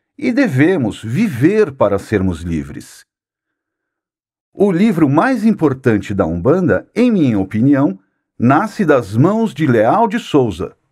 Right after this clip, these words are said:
que foi o primeiro autor a esclarecer a religião a partir de diversos artigos que viriam a se tornar o primeiro livro sobre o assunto. Na época, a Umbanda começava a se estabelecer na casa de Zélio Fernandino de Moraes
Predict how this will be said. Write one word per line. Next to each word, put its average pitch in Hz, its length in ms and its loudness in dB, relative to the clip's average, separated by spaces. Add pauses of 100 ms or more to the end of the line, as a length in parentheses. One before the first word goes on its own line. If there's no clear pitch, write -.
(120)
que 101 120 -4
foi 87 240 -4
o 80 40 -8
primeiro 175 460 0
autor 156 560 0
a 135 100 2
esclarecer 127 640 -2
a 165 60 2
religião 120 640 0
a 135 60 -2
partir 131 400 -2
de 104 120 -6
diversos 120 720 -4
artigos 139 720 -4
que - 140 -2
viriam 196 420 0
a 160 60 0
se 135 160 -6
tornar 135 400 0
o 139 80 -2
primeiro 135 540 0
livro 180 360 0
sobre 180 300 -4
o 233 100 -2
assunto. 170 560 -6 (960)
Na 90 280 -2
época, 202 640 0 (260)
a 190 80 0
Umbanda 190 540 2
começava 180 520 0
a - 20 0
se 156 160 -4
estabelecer 123 760 -2
na 139 140 2
casa 131 300 -2
de 104 160 -8
Zélio 165 580 -2
Fernandino 113 920 -2
de 175 140 -4
Moraes 101 580 -2